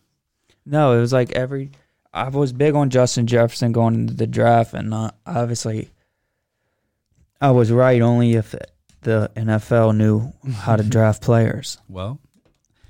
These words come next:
Speaker 2: it took Henry Ruggs, and it was, like, plus eight hundred. So I remember hitting that, and that was fantastic. Um, but, yeah, so obviously everybody knows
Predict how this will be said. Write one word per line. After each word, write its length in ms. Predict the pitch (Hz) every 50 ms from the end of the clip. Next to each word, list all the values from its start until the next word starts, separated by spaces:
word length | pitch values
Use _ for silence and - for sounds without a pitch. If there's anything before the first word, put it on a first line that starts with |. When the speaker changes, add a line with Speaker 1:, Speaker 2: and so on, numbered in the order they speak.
| _ _ -
Speaker 2:
it 160 | 131 120 123
took 160 | - 139 135
Henry 240 | - 156 139 139 131
Ruggs, 400 | 123 117 98 85 71 71 73 -
and 100 | 82 90
it 20 | 92
was, 120 | 92 92
like, 120 | 95 90
plus 260 | - - 104 98 - 98
eight 120 | 92 85
hundred. 460 | 90 90 85 78 60 62 64 76 -
So 340 | - - 82 76 73 73 -
I 40 | -
remember 300 | 82 82 85 85 78 80
hitting 200 | 82 87 78 78
that, 160 | 80 76 69
and 100 | 60 64
that 120 | 73 76 76
was 100 | 73 -
fantastic. 760 | - 73 73 69 - - 76 69 69 - - 62 - - -
Um, 460 | 101 98 101 107 107 104 98 92 87 - _ - - _ _ _ _ _ _ _ _ _
but, 160 | - 123 127
yeah, 120 | 127 117 95
so 140 | - - 113
obviously 320 | - 135 143 147 139 151 139
everybody 300 | 127 131 120 120 117 113
knows 460 | 110 110 110 107 104 101 - -